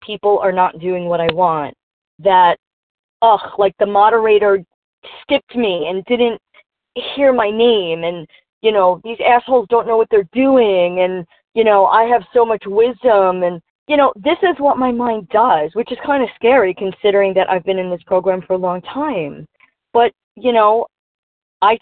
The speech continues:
too am perfectly human and I have my moments. And if not, if I'm not aligning my thinking with what my higher power wants it to be, then I'm not being the best me. I don't know if this is making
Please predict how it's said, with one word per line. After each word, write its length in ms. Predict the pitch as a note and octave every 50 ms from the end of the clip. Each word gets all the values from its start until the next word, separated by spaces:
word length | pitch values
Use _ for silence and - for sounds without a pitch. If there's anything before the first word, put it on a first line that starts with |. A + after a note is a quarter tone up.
| -
too 160 | - C#4+ C4+
am 80 | A3+ G3+
perfectly 500 | - - G#3 G3+ - A3 - G#3+ A3 G#3
human 320 | F#3+ A#3 B3+ B3 G#3+ F#3
and 140 | F3+ F3 F3+
I 60 | F#3+
have 240 | F#3 F3+ F#3 F3+ E3
my 140 | F#3 F#3 F3+
moments. 520 | F#3 G#3 A#3+ A#3 F#3+ D#3 A#2 - - - _ _ _ _ _ _ _ _ _ _ _ _ _ _ _ _ _ _ _ _ -
And 100 | F3+ F#3+
if 120 | G3 E3+ -
not, 320 | G#3 G3+ F#3+ G#3 G#3+ - _
if 100 | - F#3 - -
I'm 180 | - A3 A#3+ C4
not 200 | C4+ C4 C4 - -
aligning 560 | A3 G3 G3+ G3+ G#3 A3 A3 G#3+ G3+ F#3+ F#3
my 140 | F#3 F3+ F3 - _ -
thinking 640 | G#3 G#3+ A3 - - F#3 F3 E3+ E3 D#3+ D3+ D#3+ E3 _ _ _ _ _ _ _ _ _ _ _ _ -
with 200 | F#3+ G3 F#3+ -
what 260 | F3 F3 G3+ F#3+ F3+ - _ _ _ _ _ _ _ _ -
my 120 | F#3+ F#3+
higher 300 | F3+ F#3 G3+ G3 F#3+ G3
power 340 | F#3+ - - F#3 F#3+ F#3+ F#3
wants 320 | F3 F3 F3 F3 F3+ - -
it 120 | G3 - _
to 120 | - G3
be, 480 | E3 - D#3+ D#3 D3+ E3+ G3 A#3+ C4+ C4 _ _ _ _ _ _ _ _ _ _ _ _ _ _ _
then 420 | G3+ G3+ G3 F#3+ F#3+ F#3+ F#3 F3 - _ _ _ _ _ _ _ _ _ _ _ _ _ _ _ _ _ _ -
I'm 280 | G#3 G3+ G3+ G3 G3
not 360 | F#3+ F#3+ F#3+ F#3+ F#3+ G3 F3+ - _ _ _ _ _ _ _ _ _ _ _ _ _ _ _ _ _ _ _ _ _ _ _ _ _ _ _ _ - G3 F#3 -
being 260 | - G3+ G#3 G3+ G3
the 80 | F#3+ F3+
best 320 | - F3+ F3 F3 _ _
me. 340 | E3 E3+ E3 E3 E3+ F#3 G3
I 100 | - -
don't 100 | F#3+ F#3+
know 60 | F3+
if 100 | E3 -
this 120 | - D3+ C3+
is 60 | C3
making 260 | D3+ C#3+ C3 - -